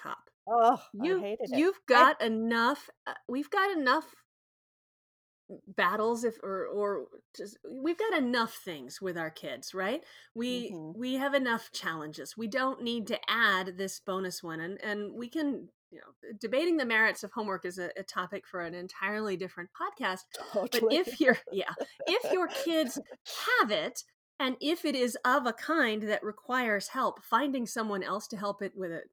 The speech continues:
Speaker 1: is absolutely a glorious solution.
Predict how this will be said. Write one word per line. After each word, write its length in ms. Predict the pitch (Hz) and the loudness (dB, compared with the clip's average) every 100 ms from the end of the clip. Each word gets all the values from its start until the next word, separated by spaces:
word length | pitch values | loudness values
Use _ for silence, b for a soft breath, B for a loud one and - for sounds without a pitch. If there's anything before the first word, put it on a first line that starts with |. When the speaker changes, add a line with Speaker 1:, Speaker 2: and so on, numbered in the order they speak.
| - | -4
Speaker 1:
is 260 | 220 170 - - | -2 -2 -6 -2
absolutely 920 | 220 202 - 208 202 190 175 165 156 b b b _ - | 0 0 -4 -4 -4 -4 -4 -8 -10 b b b _ -4
a 100 | 226 | -2
glorious 840 | 165 202 196 180 170 160 147 - - | -2 -2 0 0 0 -2 -6 -10 -12
solution. 680 | - 185 170 156 170 147 | -8 -6 -4 -6 -8 -12